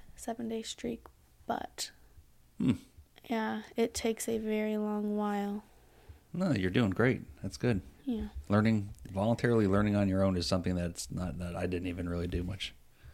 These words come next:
Speaker 2: much of until you get to be an adult, and then you just, you learn things, so you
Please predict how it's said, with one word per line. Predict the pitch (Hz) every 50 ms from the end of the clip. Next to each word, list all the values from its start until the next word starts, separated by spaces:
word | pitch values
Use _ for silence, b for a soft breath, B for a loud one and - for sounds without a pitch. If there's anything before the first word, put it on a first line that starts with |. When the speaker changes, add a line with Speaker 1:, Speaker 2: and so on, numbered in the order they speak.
| b b b b b b b b b _ _ - -
Speaker 2:
much | - 95 90 85 -
of | 92 90 95
until | 95 90 - 113 107
you | 101
get | 95 90
to | -
be | - 92
an | 87 82
adult, | 82 85 98 92 92 - -
and | 98
then | 95 95 95
you | 92
just, | 92 87 - - -
you | 101 95 92
learn | 90 87 90 90 85
things, | 90 87 85 87 82
so | - - 90
you | 87 87 85